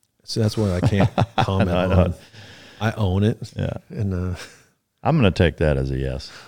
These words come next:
Speaker 2: Um, so what, what for you now then, uh, personally? Are, do you plan to stay, stay with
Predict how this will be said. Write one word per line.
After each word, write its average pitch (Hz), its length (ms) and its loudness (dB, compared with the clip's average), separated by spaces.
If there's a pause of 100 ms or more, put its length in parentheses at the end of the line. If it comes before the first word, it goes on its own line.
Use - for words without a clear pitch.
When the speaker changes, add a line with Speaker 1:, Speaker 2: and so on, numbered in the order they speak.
(460)
Speaker 2:
Um, 78 520 -2
so - 160 4
what, 120 220 6
what 120 220 6
for 113 160 2
you 98 200 4
now 80 300 4
then, 76 360 0 (100)
uh, 73 180 0
personally? 76 460 0
Are, 71 140 -2
do 78 200 -4
you 76 100 0
plan 80 300 0
to 69 60 -2
stay, 76 440 -2
stay 87 320 2
with - 340 -4